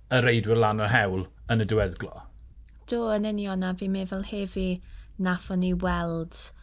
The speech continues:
Speaker 2: tacteg ar foi dim yn dod yn amlwg, yym, oedd Movistar all-in ar gyfer Van Vleuten, lle oedd S D Works i fi yn edrych braidd yn ansicr be o'n nhw am wneud, oedd
Speaker 1: <laughs>
Speaker 2: Ath Capecchi, oedd,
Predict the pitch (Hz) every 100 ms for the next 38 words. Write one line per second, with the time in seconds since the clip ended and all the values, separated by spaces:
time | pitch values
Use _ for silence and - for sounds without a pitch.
0 | - - - - - - 185 - 190 180
1 | 180 175 - 175 170 170 170 170 165 165
2 | 165 165 160 160 - - - - - 170
3 | 165 165 165 156 156 160 - - - -
4 | 160 156 156 160 165 165 175 165 165 -
5 | - 165 160 - - - 175 170 160 160
6 | 156 160 - 165 - 156 156 160 156 160
7 | 156 151 - 156 156 - 160 156 156 -
8 | - - - 185 - - 208 202 - -
9 | 190 202 202 190 185 185 - - 180 170
10 | 170 180 180 170 170 175 - 180 - -
11 | 175 185 175 170 165 165 160 165 160 160
12 | 180 165 160 - - - - - 127 160
13 | 165 - 190 - 180 - - 170 175 170
14 | 165